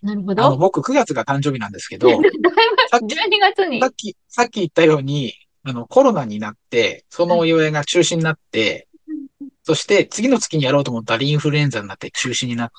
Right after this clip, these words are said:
Speaker 2: て、
Speaker 1: <laughs>
Speaker 2: その次にやろうと思ったらまた肋骨折っちゃって中止になって、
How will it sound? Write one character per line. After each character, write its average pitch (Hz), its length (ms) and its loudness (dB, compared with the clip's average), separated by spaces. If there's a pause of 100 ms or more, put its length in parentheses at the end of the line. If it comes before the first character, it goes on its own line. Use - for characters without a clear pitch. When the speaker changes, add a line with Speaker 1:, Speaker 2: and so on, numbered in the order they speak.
(100)
Speaker 2:
て、 113 360 2 (340)
Speaker 1:
<laughs> - 460 -10
Speaker 2:
そ 226 120 4
の 254 100 6
次 269 200 0
に 233 120 0
や 165 80 2
ろ 165 80 6
う - 20 4
と 160 80 -2
思 143 80 0
っ 135 40 -12
た 139 100 0
ら 139 80 0
ま 156 140 0
た 165 240 4
肋 151 200 0
骨 185 180 0
折 180 140 4
っ 175 40 -10
ち - 120 -2
ゃ 135 40 2
っ - 20 -10
て - 140 -10
中 143 140 -4
止 143 160 -2
に 139 60 -2
な 143 120 0
っ - 20 -8 (200)
て、 104 300 2